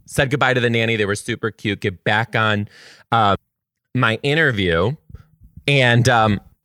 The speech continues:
this happened and they were all still there. And, like, the sound was on. I didn't, like, mute the mic or anything. Like, they were all there for it. So I was like, "Oh, whoa." This was either a great thing or a, or a bad thing. And they were like, "That was one of your kids?" I'm like,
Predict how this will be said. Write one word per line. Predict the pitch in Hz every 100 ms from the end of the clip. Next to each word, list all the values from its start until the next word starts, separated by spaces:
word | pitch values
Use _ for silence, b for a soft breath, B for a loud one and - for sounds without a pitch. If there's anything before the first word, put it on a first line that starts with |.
| _
this | 120 117
happened | 165 160 131
and | 120
they | 120
were | 113 107
all | 117 120
still | - 117 101
there. | 90 117 85 73 -
And, | 117
like, | 107 95
the |
sound | - 123 117
was | 113 113
on. | 107
I |
didn't, | 107 107
like, | 98
mute | 90 101 107
the | 98
mic | 95 98
or | 113
anything. | 110 117
Like, | 117 107
they |
were | 101 95
all | 110 104 104
there | 98 92
for | 104 - 87 87
it. | 104 175 185 B B B
So | B 143
I |
was | 131
like, | -
"Oh, | 196 175
whoa." | 87 82 113 214 165 98 80 - _ _ _
This | 101 147 180
was | 233 190
either | 180 151 143 131 - -
a | 123
great | 92 - 92 92 92 135 -
thing | 202 214 220 214 -
or | 135
a, | 117 101 95 _ _
or | 117 110
a | 92
bad | 80 98 104 131 -
thing. | 90 87 110 110 B B B
And | 120 127
they | 139
were |
like, | 143 135
"That | 226 285
was | 220 190
one | 185 254
of | 262
your | 151
kids?" | 120 - 220 302 381 - -
I'm | 151 156
like, | 151